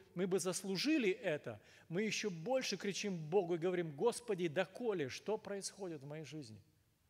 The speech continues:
Я бы хотел бы, чтобы мы взяли для себя некоторые очень важные моменты.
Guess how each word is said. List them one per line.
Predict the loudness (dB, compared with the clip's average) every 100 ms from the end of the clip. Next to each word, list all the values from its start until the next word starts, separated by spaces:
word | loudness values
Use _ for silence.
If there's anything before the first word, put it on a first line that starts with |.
| _ _ _ _ _ _ _ _ _ _ _ _ _ _ _ _ _ _ _ _ _ _ _ _ _ _ _ _ _ _ _ _ _ _ _ -20 _ _ -6
Я | -6
бы | -6
хотел | -4 -2
бы, | -2
чтобы | -2 0 2
мы | 2
взяли | 0 2 2 2
для | -2
себя | -4 0 2 2
некоторые | 0 -4 -4 0 0 -2 -8 -20 -20 -10
очень | -6 -6 -2
важные | -2 -4 -6 -6
моменты. | -6 -6 -6 -6 -8 -12